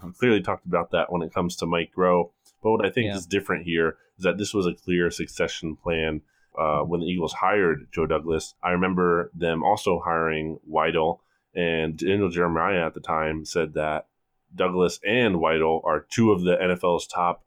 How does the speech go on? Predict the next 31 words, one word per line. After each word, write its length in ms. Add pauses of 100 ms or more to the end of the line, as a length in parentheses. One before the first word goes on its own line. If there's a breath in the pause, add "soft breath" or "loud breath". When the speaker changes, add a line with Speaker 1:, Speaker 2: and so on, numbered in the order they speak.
Speaker 1:
evaluators. 760 (280)
So 420
there 100
was 120
already 220
high 160
praise 300
with 140
him 180
coming 300
into 180
Philly. 460 (460 soft breath)
I 80
think 140
it's 100
good 160
to 60
keep 200
that 180
continuity 720
in 80
that 140
regard. 400
And 120
a, 40
a 240
lot 200
of 80
their 160
front 220
office, 500